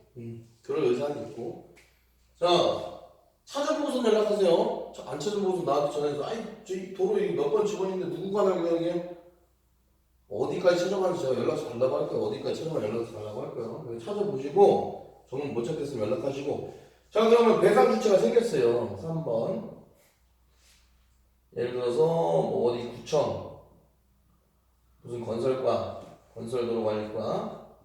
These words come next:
관할이다. 자, 여기서부터가 이제, 여기서부터가 뭐야?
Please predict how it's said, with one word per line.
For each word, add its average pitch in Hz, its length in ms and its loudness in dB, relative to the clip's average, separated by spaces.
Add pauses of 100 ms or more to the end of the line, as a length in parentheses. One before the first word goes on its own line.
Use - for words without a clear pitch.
(1300)
관할이다. 123 920 0 (540)
자, - 240 -4
여기서부터가 156 560 4
이제, - 640 -2 (800)
여기서부터가 131 500 -2
뭐야? 98 600 -4